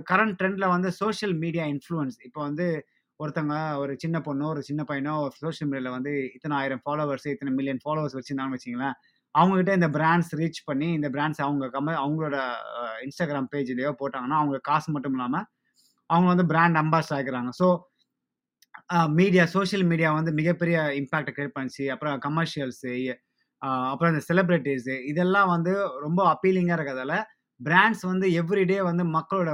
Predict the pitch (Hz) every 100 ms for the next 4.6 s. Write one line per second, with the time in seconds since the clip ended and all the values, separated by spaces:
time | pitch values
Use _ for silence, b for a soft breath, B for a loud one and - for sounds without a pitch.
0 | 139 147 175 156 147 151 151 120 123 120
1 | - _ _ _ 127 123 117 113 113 113
2 | - - _ _ - 139 135 151 165 185
3 | 175 175 170 156 160 131 127 139 131 180
4 | 185 170 156 139 135